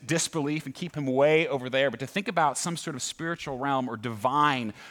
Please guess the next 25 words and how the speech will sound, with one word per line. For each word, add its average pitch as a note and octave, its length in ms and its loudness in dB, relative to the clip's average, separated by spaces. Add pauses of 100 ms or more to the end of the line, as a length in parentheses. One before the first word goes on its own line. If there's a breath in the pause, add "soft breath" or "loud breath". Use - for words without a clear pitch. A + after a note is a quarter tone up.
(120)
present F3 560 0
within, D#3 520 -2 (680 loud breath)
within F#3 280 0
and F3+ 120 2
around C#3+ 400 4
us, A2 220 -6
just, - 420 -10 (680)
I A#2+ 40 -14
mean, C#3+ 120 -4
it C#3 80 -6
feels D#3+ 220 -4
like C#3+ 140 -6
the C3+ 80 -6
weirdest C3 340 -6
chapter C3+ 300 -4
of A2+ 80 -10
Harry A#2+ 160 -4
Potter, B2 340 -6
right? A2 300 -4 (400)
Just - 360 -16
entertaining, F3 680 -4
but C3+ 280 -8 (540 soft breath)
surely - 760 -10
untrue, G#2+ 680 -12
right? E3 340 -14